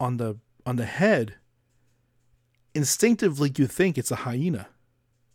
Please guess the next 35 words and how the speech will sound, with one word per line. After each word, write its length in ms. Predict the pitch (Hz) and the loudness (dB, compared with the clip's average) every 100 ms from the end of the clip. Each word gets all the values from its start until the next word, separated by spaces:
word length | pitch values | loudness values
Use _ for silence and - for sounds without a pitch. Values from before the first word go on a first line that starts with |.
| _ | _
But 160 | 123 143 | 2 4
when 80 | |
you 60 | 156 | 6
look 120 | 175 | 6
at 60 | 151 | 4
the 60 | |
body, 600 | 120 147 190 247 127 104 - _ _ _ _ _ _ _ | 2 0 0 0 -2 -4 -14 _ _ _ _ _ _ _
it 180 | - 139 | -10 0
looks 420 | 160 170 - - | 0 0 -2 -2
like 260 | 156 147 143 | -2 -2 0
a, 140 | 127 117 _ _ - | -2 -4 _ _ -6
a, 320 | 131 120 117 107 _ _ | -2 0 -2 -8 _ _
a, 140 | 131 123 135 | -4 -4 -2
a 200 | 131 123 113 - _ _ _ _ _ - | -2 -2 -4 -16 _ _ _ _ _ -4
large 640 | 131 139 165 160 131 - - | 2 4 4 2 0 -8 -4
muscular 640 | 131 135 147 - 147 131 | 0 2 0 0 2 2
wolf. 600 | 107 123 185 113 - - _ _ _ _ _ _ _ _ _ _ _ _ _ _ _ _ | 2 2 2 2 -8 -20 _ _ _ _ _ _ _ _ _ _ _ _ _ _ _ _
And 100 | 131 | 0
then 180 | 156 165 | 2 2
when 100 | 160 | 0
you 60 | 131 | 0
get 220 | 185 180 | -2 -2
to, 160 | - 147 | -2 0
like, 160 | 139 131 | 0 -2
the 80 | - | -6
hind 480 | - 147 185 202 | -6 0 2 4
legs, 400 | 156 127 123 123 | 4 2 2 -4
it 140 | 131 123 | -6 -4
looks 220 | 156 - | -4 -2
like 160 | 156 127 | -2 -2
a, 100 | 107 _ _ - - _ _ _ - | -6 _ _ -20 -20 _ _ _ -6
a, 140 | 123 110 - _ _ _ _ - | -6 -6 -16 _ _ _ _ -6
a 120 | 123 | -6
German 420 | 117 143 170 156 | 2 2 4 0
Shepherd's 800 | - - 156 156 156 135 113 | -2 0 -2 0 2 2 0